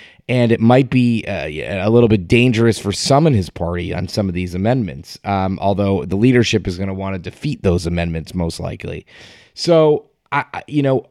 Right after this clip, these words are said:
my base case, Anna, is that we're looking midweek next week f-, at earliest to finish this thing. And, um, I, I mean, could they do a motion to proceed Friday, get the Vote-A-Rama started, s-, get kinda everything started Sunday? Yes, they could.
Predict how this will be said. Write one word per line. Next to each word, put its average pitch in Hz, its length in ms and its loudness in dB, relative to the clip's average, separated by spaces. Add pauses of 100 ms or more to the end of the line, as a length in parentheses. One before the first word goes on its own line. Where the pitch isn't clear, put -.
(120)
my 165 280 4
base 156 280 2
case, 147 280 -4
Anna, 135 200 -4
is 123 140 -6
that 107 160 -6
we're 110 100 -2
looking 110 460 2
midweek 107 480 4
next 101 300 0
week 98 280 0
f-, - 140 -20 (200)
at 98 280 -4
earliest 120 580 4
to 101 80 0
finish 101 340 0
this - 220 -2
thing. 131 360 2 (520)
And, 107 580 -4 (100)
um, 98 560 -4 (540)
I, 98 160 -10
I 107 120 -6
mean, 107 180 -2
could 139 260 2
they 131 120 4
do 123 160 6
a 120 40 6
motion 117 320 2
to 101 60 -4
proceed 110 340 -4
Friday, 110 720 4
get 98 220 -4
the 104 80 -6
Vote-A-Rama 107 560 2
started, 101 420 -4
s-, - 300 -14 (100)
get 104 280 -2 (280)
kinda 110 300 -2
everything 98 400 -2
started 107 420 -2
Sunday? 110 360 2
Yes, 101 400 -4
they 98 120 -4
could. 87 440 -6